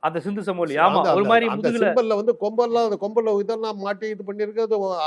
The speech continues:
Speaker 2: ஆடையெல்லாம் போட்டு இது பண்ணிருக்கு.
Speaker 1: சரி.
Speaker 2: ஆக பசுவை வந்து வணங்குறவங்களா இருந்திருக்காங்க.
Speaker 1: ஆ.
Speaker 2: பசுவை
Speaker 1: காளை,
Speaker 2: அலங்கரிக்கலாம்.
Speaker 1: காளை.
Speaker 2: அதனாலதான் அது, அது, அது,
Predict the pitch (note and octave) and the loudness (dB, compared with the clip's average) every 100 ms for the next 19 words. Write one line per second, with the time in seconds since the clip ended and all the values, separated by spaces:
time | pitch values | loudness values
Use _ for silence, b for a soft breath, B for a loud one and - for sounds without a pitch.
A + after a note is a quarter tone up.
0 | F3+ G#3+ G#3 G#3+ F3+ F#3+ F3+ F3 F3+ F3 | -2 -2 -4 -6 -6 -8 -8 -10 -10 -10
1 | D3 A#2 - C#3 A#2+ - E3 F3 A#3 G3 | -10 -12 -10 -12 -12 -8 -2 0 0 -2
2 | F3+ G3+ C4+ C4 A#3 A#3+ F3+ A#3 B3+ B3 | -2 -2 0 2 2 0 -4 -6 -2 -2
3 | A#3 A3 G#3 F#3 D#3+ B2+ A#2 G2+ E2+ _ | -2 -4 -4 -6 -8 -16 -16 -18 _ _
4 | A2+ A2+ A2 A2 _ - E3+ B3 A3+ F#3 | -20 -20 -20 -20 _ -10 -4 0 0 4
5 | G#3 A#3+ F#3 A3 F#3 F3+ - _ B2 D#3 | 4 2 0 0 0 0 -6 _ -4 -2
6 | G#3+ A3+ G#3+ G#3 A#3 G#3 D3+ A#2 B2 B2 | 0 0 0 0 -2 -2 -6 -10 -10 -10
7 | A#2 | -10